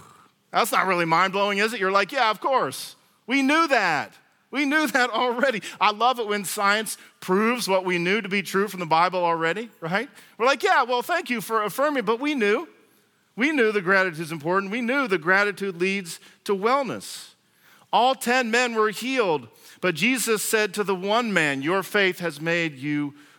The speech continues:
well." How many of you know, friends, that there is a difference between physical healing and spiritual wellness?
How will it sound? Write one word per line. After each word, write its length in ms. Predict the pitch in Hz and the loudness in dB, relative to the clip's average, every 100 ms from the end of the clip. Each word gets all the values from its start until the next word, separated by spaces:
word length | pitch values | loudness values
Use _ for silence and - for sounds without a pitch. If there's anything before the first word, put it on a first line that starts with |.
| - | -8
well." 460 | 175 190 120 80 - _ _ _ _ _ _ _ _ _ | -4 -2 -2 -6 -18 _ _ _ _ _ _ _ _ _
How 160 | 185 247 | -2 0
many 180 | 247 | 0
of 100 | 226 | -2
you 100 | 208 | -2
know, 280 | 208 202 226 | 0 2 2
friends, 300 | 165 175 160 | 0 -2 -2
that 100 | 165 | -2
there 160 | 185 190 | 0 0
is 100 | 170 | 0
a 80 | 160 | -4
difference 460 | 139 208 196 190 | 0 -2 -2 -6
between 320 | 180 156 165 127 | -6 -4 -4 -2
physical 480 | 185 196 196 190 | -2 -2 -2 -2
healing 540 | 170 190 165 143 151 175 - - - | 0 0 0 0 -2 -6 -18 -20 -4
and 140 | 156 | -4
spiritual 460 | 139 160 165 160 165 | -2 0 0 0 0
wellness? 560 | 185 190 113 - - | 0 0 -4 -12 -18